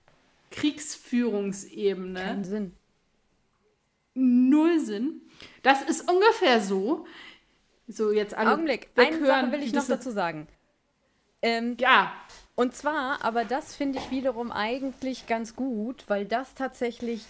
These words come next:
Speaker 2: so diese, also daran sieht man eben, dass im Krieg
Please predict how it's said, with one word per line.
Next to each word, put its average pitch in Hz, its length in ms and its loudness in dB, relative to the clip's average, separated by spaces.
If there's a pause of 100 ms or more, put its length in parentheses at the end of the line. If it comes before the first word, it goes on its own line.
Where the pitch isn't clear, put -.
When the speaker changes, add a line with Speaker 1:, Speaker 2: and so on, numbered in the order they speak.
(460)
Speaker 2:
so 226 180 -4
diese, 202 680 -2 (1300)
also 220 260 -2
daran 226 340 -4
sieht 269 220 -6
man 254 180 -2
eben, 233 320 -6
dass 226 200 -4
im 190 180 -6
Krieg 311 580 -6